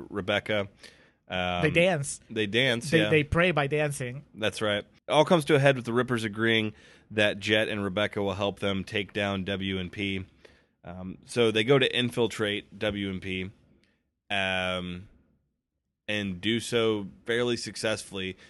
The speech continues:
Speaker 1: Their original mission is a botch. They try to take, uh, a shipment of what they believe to be guns and weaponry away,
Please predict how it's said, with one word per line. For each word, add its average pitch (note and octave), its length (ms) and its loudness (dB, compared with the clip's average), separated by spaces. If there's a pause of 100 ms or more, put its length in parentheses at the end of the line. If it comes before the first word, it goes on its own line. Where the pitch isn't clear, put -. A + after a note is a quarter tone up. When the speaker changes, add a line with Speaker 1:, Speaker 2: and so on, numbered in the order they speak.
(220)
Speaker 1:
Their G#2 280 0
original D3 380 4
mission A#2 360 0
is G2 100 -4
a G2 60 -8
botch. F#2+ 480 2
They G#2 100 -4
try G#2 220 -2
to G2+ 60 -2
take, G#2 380 -4
uh, F#2+ 360 -4 (460)
a G#2 40 -8
shipment A#2 420 -2
of F#2+ 80 -6
what G2+ 160 -4
they G2+ 80 -4
believe G2 280 -4
to F#2 60 -10
be F#2+ 100 -6
guns G2 360 -4
and F#2 100 -6
weaponry F#2 480 -6
away, F2+ 380 -4